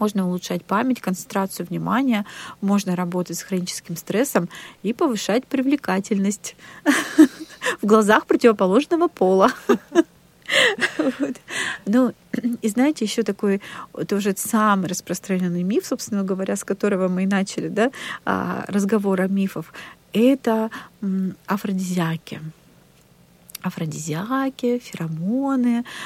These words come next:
А, и афродизиаками считаются вещества, которые вот прям моментально разжигают страсть. Если мы с вами посмотрим,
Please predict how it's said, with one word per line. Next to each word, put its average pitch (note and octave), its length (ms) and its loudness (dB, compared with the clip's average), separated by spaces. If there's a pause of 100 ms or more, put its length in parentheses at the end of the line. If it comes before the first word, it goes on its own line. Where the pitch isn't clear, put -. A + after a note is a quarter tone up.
(160)
А, F#3+ 420 -2 (100)
и F#3+ 360 -4
афродизиаками G3+ 880 -2
считаются F#3+ 560 -6
вещества, G#3 580 -2 (460)
которые G#3+ 420 2
вот F#3 140 -2
прям E3+ 240 0 (120)
моментально F#3 760 2
разжигают F#3+ 600 -2
страсть. - 600 -6 (400)
Если B3 300 2
мы A3+ 120 0
с A3+ 100 -4
вами A3 300 0
посмотрим, G#3 800 -2